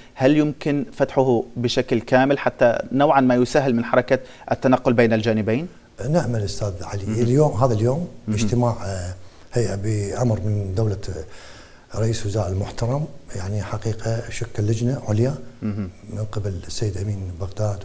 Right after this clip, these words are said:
Speaker 2: وسيد وكيل وزارة شؤون الشرطة،
Speaker 1: مهم.
Speaker 2: وأنا أحد أعضائها، والأخوة في أمانة بغداد. اليوم اتخذنا إجراء يمكن سهل وسريع جدًا.
Speaker 1: مهم.
Speaker 2: قبلها فتحنا تقاطع الخرطوم في وزارة الداخل، الخارجية، واليوم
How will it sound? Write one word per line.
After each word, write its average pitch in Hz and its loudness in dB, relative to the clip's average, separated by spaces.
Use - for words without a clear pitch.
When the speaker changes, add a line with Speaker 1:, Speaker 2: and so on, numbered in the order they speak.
Speaker 2:
وسيد 101 -4
وكيل 92 -2
وزارة 95 -4
شؤون 95 -6
الشرطة، 117 -4
Speaker 1:
مهم. 107 -4
Speaker 2:
وأنا 101 -2
أحد 92 -8
أعضائها، 117 -4
والأخوة 101 -4
في 117 -2
أمانة 120 0
بغداد. 113 -2
اليوم 151 4
اتخذنا 117 -2
إجراء 120 0
يمكن 117 -2
سهل 110 0
وسريع 101 0
جدًا. 90 -6
Speaker 1:
مهم. 104 -4
Speaker 2:
قبلها 120 0
فتحنا 110 -4
تقاطع - -4
الخرطوم 104 -6
في 104 -4
وزارة 95 -4
الداخل، 85 -8
الخارجية، 92 -6
واليوم 147 4